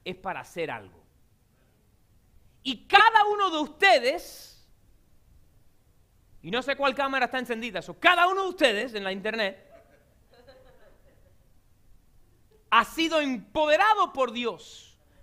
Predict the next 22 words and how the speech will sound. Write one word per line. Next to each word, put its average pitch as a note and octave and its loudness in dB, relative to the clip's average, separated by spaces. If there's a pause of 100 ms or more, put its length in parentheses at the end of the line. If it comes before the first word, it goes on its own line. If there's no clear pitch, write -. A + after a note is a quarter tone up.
(120)
para F3 0
hacer G#3 -8
algo F3+ -6
para C#3+ -10
su C3+ -20
reino. A2 -18 (1600)
Empoderado A3 0 (180)
para G#3+ 4
hablarle C#4 2
a B3 -2
si-, A3+ -10
su - -16
circun-, E3 -16
si-, - -14 (360)
o G#3+ 0
hablarle D4 2
a B3+ 4
su - -12
circunstancia. F#3+ -12 (2750)
Empoderado C4+ 0
para A#3+ 2
orar C#4 2